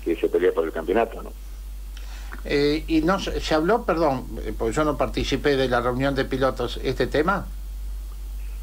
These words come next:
Speaker 1: Eh, no, no, la verdad que no se habló.
Speaker 2: Sería
Speaker 1: Pero
Speaker 2: bueno tratarlo, ¿no?
Speaker 1: Sí, sí, sí, porque, eh, creo que, que por ahí sería, evitaríamos algún inconveniente mayor y, bueno, nadie quiere estar involucrado en, en,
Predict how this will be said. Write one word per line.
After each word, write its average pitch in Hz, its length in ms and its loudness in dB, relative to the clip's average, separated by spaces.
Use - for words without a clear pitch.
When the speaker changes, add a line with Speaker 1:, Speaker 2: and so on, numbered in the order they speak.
Speaker 1:
Eh, 120 400 6
no, 147 260 4
no, 110 220 4
la 104 120 6
verdad 117 180 6
que 120 80 0
no 104 120 2
se - 100 4
habló. 98 400 6
Speaker 2:
Sería 151 320 4
Speaker 1:
Pero 160 60 4
Speaker 2:
bueno 165 220 4
tratarlo, 135 440 0
¿no? 185 240 -2
Speaker 1:
Sí, 113 320 6
sí, 95 260 4
sí, 92 260 2
porque, 87 720 4
eh, 92 380 4
creo 123 300 6
que, 90 680 6
que 90 160 4
por 92 260 2
ahí 107 260 6
sería, 95 560 4
evitaríamos 95 720 2
algún 95 220 4
inconveniente 95 640 2
mayor 113 540 4
y, 85 680 0
bueno, 95 280 4
nadie 87 300 2
quiere 98 220 4
estar 87 200 2
involucrado 85 600 2
en, 80 80 -6
en, - 60 -8